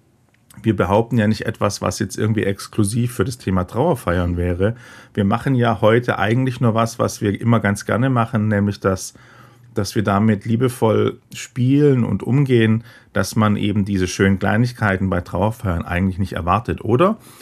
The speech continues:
sie nicht auf dem Schirm hat. Und wenn wir heute drüber sprechen,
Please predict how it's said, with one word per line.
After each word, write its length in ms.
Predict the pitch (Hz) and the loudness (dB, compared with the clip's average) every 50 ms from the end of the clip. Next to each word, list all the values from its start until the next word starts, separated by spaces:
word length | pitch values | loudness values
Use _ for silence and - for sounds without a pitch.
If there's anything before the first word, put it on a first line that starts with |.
| - - | -20 -18
sie 160 | - - 120 | -6 -2 -2
nicht 160 | 113 117 120 107 | 0 0 0 -4
auf 80 | - - | -2 -2
dem 120 | 117 101 | -2 -2
Schirm 380 | - - - 160 170 170 127 98 | -2 -2 0 0 0 2 0 0
hat. 240 | 85 76 - - - _ _ _ _ _ _ _ _ _ _ - - - - - _ - | -2 -4 -6 -10 -20 _ _ _ _ _ _ _ _ _ _ -20 -20 -20 -20 -20 _ -4
Und 180 | 110 101 95 | -4 0 2
wenn 160 | 110 110 117 | 2 4 4
wir 140 | 113 113 104 | 4 4 4
heute 200 | 107 117 139 135 127 | 2 2 0 0 -4
drüber 240 | 117 123 117 113 104 | -6 -4 -2 -2 -4
sprechen, 540 | - - 104 113 120 123 170 185 226 233 | -2 0 0 0 2 2 0 -2 -2 -2